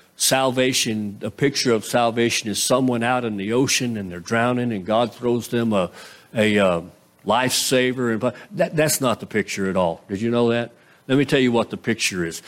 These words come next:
The picture is that we are lying at the bottom of the Mariana Trench, which is the deepest part of the ocean on earth. And we are dead.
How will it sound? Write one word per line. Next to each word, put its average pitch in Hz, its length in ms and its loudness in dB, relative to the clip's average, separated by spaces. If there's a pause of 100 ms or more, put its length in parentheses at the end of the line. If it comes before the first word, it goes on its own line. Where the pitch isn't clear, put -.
(280)
The 107 100 -4
picture 143 500 2
is 110 280 2
that 92 160 -4
we 147 160 4
are 135 120 4
lying 123 460 0
at 104 120 -10
the 101 100 -4
bottom 117 480 0
of 104 120 -6
the 104 120 -4
Mariana 113 580 0
Trench, 104 440 -2
which 107 200 -4
is 90 120 -6
the 101 80 0
deepest 110 440 -4
part 110 220 2
of 98 100 -2
the 101 140 -2
ocean 110 300 0
on 92 200 -2
earth. 87 400 -4 (640)
And 98 180 -2
we 110 120 2
are 95 80 2
dead. 87 560 -2